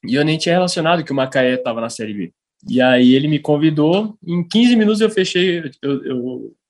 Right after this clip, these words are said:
desfiz o, o acerto com o Fortaleza, e aí desfiz, né? Foi desfeito o afe-, o, o acerto com o Fortaleza, e em quinze minutos depois que eu liguei pro, pro amigo pra dar os parabéns pelo acesso,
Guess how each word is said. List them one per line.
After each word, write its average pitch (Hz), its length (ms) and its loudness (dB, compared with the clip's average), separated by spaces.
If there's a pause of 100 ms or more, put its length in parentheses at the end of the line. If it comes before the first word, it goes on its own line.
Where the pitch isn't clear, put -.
(160)
desfiz 185 400 0
o, 160 380 6
o 131 60 6
acerto 131 440 2
com 123 140 -8
o 123 60 -10
Fortaleza, 156 720 0 (340)
e 131 120 2
aí 143 880 4
desfiz, 101 380 -8
né? 95 100 -12 (420)
Foi 117 160 -2
desfeito 139 460 -2
o - 20 4
afe-, 123 320 -2
o, 107 320 -4
o 113 60 0
acerto 113 340 -6
com - 120 -20
o - 20 -20
Fortaleza, 151 600 2
e 175 40 2
em 175 120 2
quinze 190 300 0
minutos 170 340 2
depois 147 400 0
que 143 100 -6
eu 135 80 0
liguei 127 260 0
pro, 123 380 -8
pro 120 160 -10
amigo 120 320 -4
pra 123 120 0
dar 127 120 2
os 143 100 0
parabéns 135 460 -2
pelo 131 180 -4
acesso, 131 540 -4